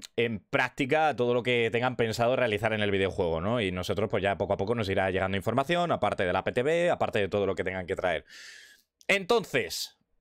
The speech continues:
lo que más se está mencionando en la comunidad y lo que más se está hablando, no soy yo el que lo digo, soy simplemente el que quiero transmitir y el que quiero dar, eh, su punto de vista al respecto,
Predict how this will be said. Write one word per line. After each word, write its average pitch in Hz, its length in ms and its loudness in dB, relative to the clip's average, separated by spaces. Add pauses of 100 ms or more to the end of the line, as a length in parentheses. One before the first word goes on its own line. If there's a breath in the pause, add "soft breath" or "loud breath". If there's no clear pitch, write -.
(100)
lo 170 240 0
que 156 140 0
más 214 440 0
se - 160 0
está 202 400 2
mencionando 156 680 0
en 113 100 0
la 180 140 2
comunidad 147 640 0 (320)
y 127 120 2
lo 123 100 2
que 120 100 2
más 147 180 0
se 127 60 0
está 175 240 2
hablando, 123 580 2
no 131 400 0
soy 95 320 0
yo 113 320 2
el 95 180 -2
que 117 120 2
lo 123 160 2
digo, 107 360 2
soy 117 320 -2
simplemente 104 460 -2
el 90 60 0
que 90 100 0
quiero 104 180 2
transmitir 101 640 0
y 98 100 0
el 92 80 -2
que 92 120 -2
quiero 101 240 0
dar, 104 320 0 (100)
eh, 87 760 2
su 90 300 -4
punto 123 340 0
de 104 80 2
vista 95 520 -2
al 143 180 0
respecto, 117 640 -2